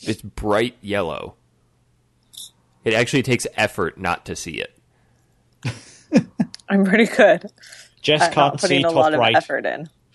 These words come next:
Speaker 1: Is there a way you can start it up and look?
Speaker 2: That's what I'm looking for.
Speaker 1: Oh, good.
Speaker 3: What did you get, Eric?
Speaker 1: I finished out at a solid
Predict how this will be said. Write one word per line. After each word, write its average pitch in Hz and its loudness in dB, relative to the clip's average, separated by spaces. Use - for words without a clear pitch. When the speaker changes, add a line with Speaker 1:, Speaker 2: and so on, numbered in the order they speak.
Speaker 1:
Is 98 -6
there 113 2
a 127 2
way 113 4
you 98 0
can 95 -8
start 82 -4
it 78 -6
up 73 -6
and 67 -12
look? - -16
Speaker 2:
That's 170 -2
what 156 0
I'm 135 -6
looking - -14
for. - -8
Speaker 1:
Oh, - -18
good. - -16
Speaker 3:
What 139 -4
did 143 -6
you 131 2
get, 117 2
Eric? 104 -2
Speaker 1:
I 98 0
finished - -2
out 87 -2
at 95 -6
a 92 -2
solid 110 -4